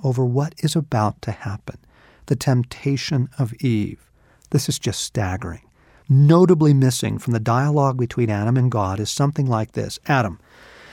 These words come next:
one more thing. A week from Tuesday, about four in the afternoon,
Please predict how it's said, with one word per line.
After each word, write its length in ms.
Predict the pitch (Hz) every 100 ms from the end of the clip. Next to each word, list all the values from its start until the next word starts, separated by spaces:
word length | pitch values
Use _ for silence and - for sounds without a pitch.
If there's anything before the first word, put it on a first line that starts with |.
| - _
one 180 | 143 143
more 240 | 135 120
thing. 420 | - 117 98 92 - -
A 80 | 143
week 240 | 127 151
from 200 | - 131
Tuesday, 720 | 113 123 117 - 120 101 98 - _
about 260 | 120 120
four 260 | - 131 127
in 60 |
the 120 | 117 113
afternoon, 720 | 107 - 120 104 104 104